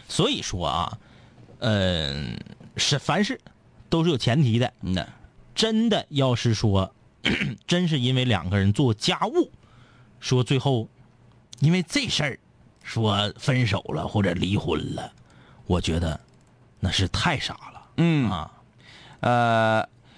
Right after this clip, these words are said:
Speaker 2: 这个，这个得奖的室友还没有留下地址啊，那我就不管你了啊，你抓点紧。小超，来，我们今天的回答电话啊，这个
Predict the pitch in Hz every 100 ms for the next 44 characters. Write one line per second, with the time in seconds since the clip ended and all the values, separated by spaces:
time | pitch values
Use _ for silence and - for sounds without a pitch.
0 | - - 143 139 135 165 143 127 117 -
1 | 135 135 104 113 143 101 123 143 131 110
2 | 123 127 131 98 73 98 92 101 110 92
3 | 87 98 98 107 90 107 107 85 92 -
4 | 95 104 104 98 - - - - - 143
5 | 208 214 _ - 151 202 - 131 160 196
6 | 202 185 202 190 185 202 165 165 202 226
7 | - 143 - - - - - - 131 117
8 | 113 107 107 107 104 104